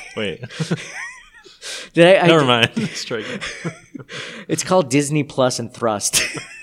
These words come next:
Speaker 2: You hear that one? No. <laughs> Uh, that won't be happening no matter what, Al-, Adam, but I might try to see if you have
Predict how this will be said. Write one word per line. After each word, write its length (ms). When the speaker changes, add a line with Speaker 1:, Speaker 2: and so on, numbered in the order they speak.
Speaker 2:
You 120
hear 80
that 160
one? 180
No. 280
<laughs> 40
Uh, 160
that 160
won't 140
be 80
happening 340
no 60
matter 220
what, 200
Al-, 260
Adam, 260
but 120
I 80
might 220
try 140
to 60
see 120
if 120
you 60
have 200